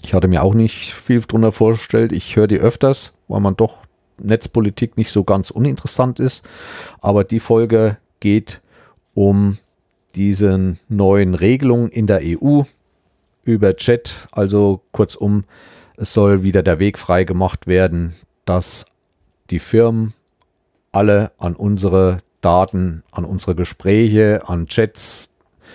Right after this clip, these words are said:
an alles Mögliche rankommen, ohne irgendwelche große Probleme, dass das, dass diese Daten verteilt werden können und so weiter. Hört da mal rein, wen das interessiert, wenn es um die Sicherheit seiner Daten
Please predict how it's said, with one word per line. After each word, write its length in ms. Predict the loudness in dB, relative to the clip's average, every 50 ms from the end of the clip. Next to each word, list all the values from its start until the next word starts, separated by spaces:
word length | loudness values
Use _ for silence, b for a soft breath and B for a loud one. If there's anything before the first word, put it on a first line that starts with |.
| B B B B B B B B B B B _ -2
an 160 | -2 -2 -2
alles 320 | 0 0 0 0 0 0
Mögliche 480 | 0 0 0 0 0 -2 -2 -2 -2 0
rankommen, 580 | 0 0 -2 -2 -2 -2 0 0 0 0 -2 -4 -2
ohne 300 | 0 2 2 2 2 0
irgendwelche 680 | 0 0 0 0 0 0 -2 -2 -2 -2 0 0 -2
große 400 | -4 -6 -8 -6 -4 -4 -4 -4
Probleme, 520 | -6 -6 -8 -10 -6 -4 -2 -2 0 -2 -2
dass 180 | -4 -6 -6
das, 540 | -4 -4 -4 -6 -6 -12 -12 -14 -16 -18 -20 _ _ _ -10
dass 180 | -8 -8 -6
diese 240 | -4 -4 -4 -4 -4
Daten 320 | -2 0 2 2 2 0 -2
verteilt 440 | -6 -6 -4 0 0 2 2 2 2
werden 320 | 2 2 2 2 0 -2
können 300 | 0 0 0 2 0 -2
und 200 | -4 -4 -6 -6
so 140 | -4 -4 -4
weiter. 400 | -2 -2 -2 -2 -2 -4 -6 -6 _ B B B B B B B B B
Hört 220 | B 2 2 4
da 80 | 2 2
mal 160 | 2 2 2
rein, 240 | 2 4 2 2 2
wen 140 | 2 2 2
das 160 | 0 0 -2
interessiert, 580 | -4 -6 -4 -4 -4 0 2 4 2 2 2 2
wenn 200 | 0 2 2 0
es 340 | 0 -4 -8 -16 -20 -18 _ -4
um 100 | -2 -2
die 120 | 0 0
Sicherheit 580 | -2 -2 0 0 0 2 2 2 2 2 0 0
seiner 280 | 0 0 2 2 0 0
Daten 760 | 0 0 0 2 2 0 -2 -2 -2 -2 -2 -4 -6 -10